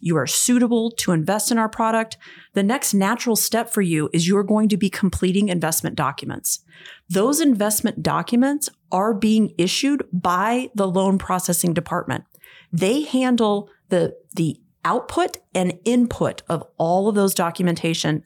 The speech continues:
all of that documentation to make sure that we are one hundred percent compliant and that you are vested properly on your investment. That all falls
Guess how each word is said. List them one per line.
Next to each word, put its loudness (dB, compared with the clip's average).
all 0
of -2
that 0
documentation 0
to -4
make 0
sure 2
that 0
we 2
are 2
one 2
hundred 2
percent -2
compliant 0
and 0
that -4
you 2
are 4
vested -2
properly 0
on 2
your 2
investment. -2
That 0
all 4
falls 0